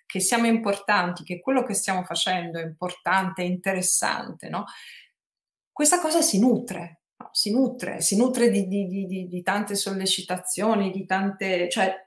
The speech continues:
ci, ci si dà un'identità reciproca. Questa è una cosa che è accaduta sicuramente nel, nel Rinascimento italiano. Non sarebbe possibile,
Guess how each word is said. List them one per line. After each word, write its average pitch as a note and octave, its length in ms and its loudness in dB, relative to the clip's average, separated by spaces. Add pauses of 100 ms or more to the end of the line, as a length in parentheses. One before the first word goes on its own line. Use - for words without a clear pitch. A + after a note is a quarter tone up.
(240)
ci, - 220 -8
ci B3 140 2
si A#3+ 160 2
dà B3+ 160 6
un'identità F#3+ 1080 2
reciproca. - 840 -8 (1400)
Questa F4+ 280 4
è F#4+ 40 4
una D#4 100 4
cosa G#3 260 4
che G3+ 140 -6
è - 20 0
accaduta G#3 440 -4
sicuramente G3+ 1200 0
nel, F#3+ 320 -2
nel F3+ 640 -2
Rinascimento F#3+ 640 0
italiano. F3+ 720 -4
Non A#3 160 4
sarebbe D4+ 420 6
possibile, F#3+ 1040 2